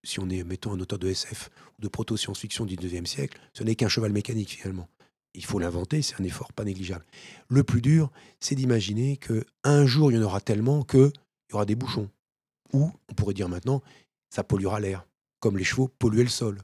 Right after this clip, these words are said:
par leur déjection. Polluer, mais les gens ramassaient, ensemençaient leur, leur, euh, leur déchet qui servait finalement à ensemencer les, les, euh, les terrains cultivables. Donc au final, la science-fiction, voilà où elle est intéressante. Donc les objets techniques marchent pas, c'est pratiquement tout le temps le cas,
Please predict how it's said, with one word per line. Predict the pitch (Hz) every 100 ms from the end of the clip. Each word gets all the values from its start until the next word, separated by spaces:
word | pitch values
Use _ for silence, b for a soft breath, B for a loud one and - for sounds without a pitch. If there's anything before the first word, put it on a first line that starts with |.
| -
par | -
leur | -
déjection. | 107 104 120 - 104 B B _
Polluer, | 101 95 139
mais | 123
les | 101
gens | 98
ramassaient, | 92 92 87 - 131
ensemençaient | 123 98 104 104 - 127
leur, | 113 95 92 B B _
leur, | 113 95 95
euh, | 92 90
leur | 95 90 90 -
déchet | 98 - 139 - B B
qui | -
servait | - 104
finalement | 101 - - 113 117 B B -
à | 107
ensemencer | 95 110 101 -
les, | 113 92 90 B B -
les, | 101 92
euh, | 87 85
les | 95
terrains | - 101 101
cultivables. | 98 - 95 90 B B B -
Donc | 117
au | 254
final, | - 127 165 156 B B -
la | 120
science-fiction, | - 117 101 - 135
voilà | 120 107
où | 107
elle |
est | 104
intéressante. | 104 101 95 -
Donc | - -
les | 160 147
objets | 139 143
techniques | 131 - 117
marchent | 117 -
pas, | - 104 B B B _ _ -
c'est | -
pratiquement | - - - 113 113
tout | -
le | 117
temps | 104
le |
cas, | 98 101 123